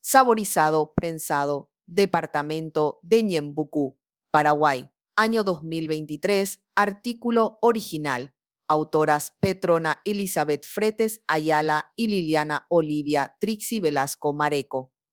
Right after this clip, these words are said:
Resumen. Mediante la implementación del programa de extensión universitaria Desarrollo Sociocomunitario propuesto por la Universidad Nacional de Pilar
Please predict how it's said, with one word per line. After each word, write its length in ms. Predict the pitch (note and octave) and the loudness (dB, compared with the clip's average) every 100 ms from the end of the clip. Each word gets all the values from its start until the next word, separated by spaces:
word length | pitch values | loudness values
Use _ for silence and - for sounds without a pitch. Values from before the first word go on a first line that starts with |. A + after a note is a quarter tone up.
| - | -4
Resumen. 680 | D#3+ D3 - C#3+ B2 B2+ - - | -2 -2 -2 -4 -6 -10 -18 -4
Mediante 480 | F#3+ G3 G3 F#3 F3+ | 0 4 2 2 2
la 80 | F3 | 0
implementación 800 | F3 E3+ E3 D#3+ D#3+ - G#3+ A3+ | 0 -2 -2 -2 -4 -2 -2 0
del 160 | G3+ | -2
programa 420 | E3+ D#3+ D#3+ D#3+ | 0 0 0 0
de 80 | D#3+ | -2
extensión 580 | D#3 - D3+ - E3+ D#3+ - | -4 -6 -6 -2 -2 -2 -2
universitaria 960 | B3+ B3 F#3+ F3 - D#3+ D#3+ D#3+ D#3+ | 0 4 4 2 0 0 2 2 0
Desarrollo 640 | D#3 G3 F#3+ D#3 D3+ D3+ | 0 0 0 0 0 -2
Sociocomunitario 1400 | D3+ - A#3 A#3 - A3 G3+ D#3+ D3+ D3 - D#3+ D#3+ D3+ | -2 0 0 2 0 0 0 -2 -4 -4 0 2 2 0
propuesto 680 | - G3 F#3+ F3 E3 - E3 | -2 -2 2 2 2 0 -2
por 160 | G3 G3+ | -2 0
la 80 | F#3+ | 0
Universidad 640 | E3 D3 C#3+ - D3 D3 | -2 -6 -6 -6 -2 -2
Nacional 600 | D3 D3 - C#3+ D3 D3 | -4 -6 -6 -4 -2 -2
de 120 | D3 | -4
Pilar 500 | C#3+ D3 D3+ C3+ C3+ | -4 -2 0 0 -4